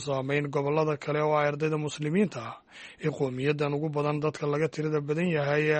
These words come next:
ay fasallada ku xidhaan masarka amaba ay madaxa ku dabooshaan. Warbaahinta fadhigeedu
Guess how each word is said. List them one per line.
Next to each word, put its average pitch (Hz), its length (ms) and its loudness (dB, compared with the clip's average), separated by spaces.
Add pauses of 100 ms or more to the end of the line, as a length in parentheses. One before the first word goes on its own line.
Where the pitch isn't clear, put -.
(480)
ay 156 100 6
fasallada 156 760 2
ku - 160 0
xidhaan 156 560 2
masarka 151 520 0 (120)
amaba 156 260 2 (140)
ay 143 80 0
madaxa 147 320 -2
ku 147 160 -10
dabooshaan. 135 560 -4 (1500)
Warbaahinta 190 460 8
fadhigeedu 190 460 4